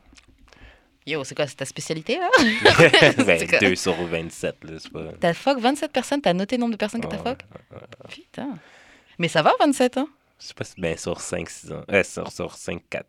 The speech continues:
Speaker 2: quatre, cinq ans, c'est pas super. C'est genre
Speaker 1: Ah ouais, non, quatre, cinq ans, c'est autre chose.
Speaker 2: cinq,
Speaker 1: Non,
Speaker 2: cinq.
Speaker 1: quatre, cinq ans, c'est autre chose, mon frère.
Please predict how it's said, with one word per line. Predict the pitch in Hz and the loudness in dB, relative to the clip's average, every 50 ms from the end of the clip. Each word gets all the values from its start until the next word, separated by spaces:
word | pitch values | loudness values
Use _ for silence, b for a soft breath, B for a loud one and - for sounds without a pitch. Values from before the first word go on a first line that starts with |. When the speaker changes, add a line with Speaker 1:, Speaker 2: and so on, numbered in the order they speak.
| _ - | _ -10
Speaker 2:
quatre, | - 82 - - | -8 -8 -8 -8
cinq | - - - - | -14 -14 -12 -12
ans, | 82 - | -14 -14
c'est | - - | -16 -16
pas | _ - - | _ -14 -14
super. | - - - _ - - - - - - | -14 -16 -14 _ -12 -12 -12 -14 -16 -20
C'est | - - - - 82 | -20 -18 -16 -14 -12
genre | 82 80 - - - - - _ _ _ _ | -10 -10 -10 -12 -14 -18 -20 _ _ _ _
Speaker 1:
Ah | - 143 139 | -14 -12 -10
ouais, | 143 139 | -10 -10
non, | 135 135 | -12 -12
quatre, | 135 139 131 - | -14 -14 -16 -16
cinq | - 131 - | -18 -14 -14
ans, | 165 | -14
c'est | 151 - 156 | -14 -14 -16
autre | 156 - | -16 -12
chose. | - - | -8 -6
Speaker 2:
cinq, | 185 - | -6 -6
Speaker 1:
Non, | 175 - _ _ - _ _ _ _ | -8 -12 _ _ -20 _ _ _ _
Speaker 2:
cinq. | - - - - 135 131 | -20 -12 -8 -8 -8 -6
Speaker 1:
quatre, | 131 139 - - | -8 -12 -14 -14
cinq | 143 143 - | -16 -12 -12
ans, | 156 151 | -12 -12
c'est | - 165 | -12 -14
autre | 160 - | -14 -10
chose, | - 180 156 | -10 -10 -10
mon | 143 147 | -10 -16
frère. | 147 - - - | -16 -16 -18 -18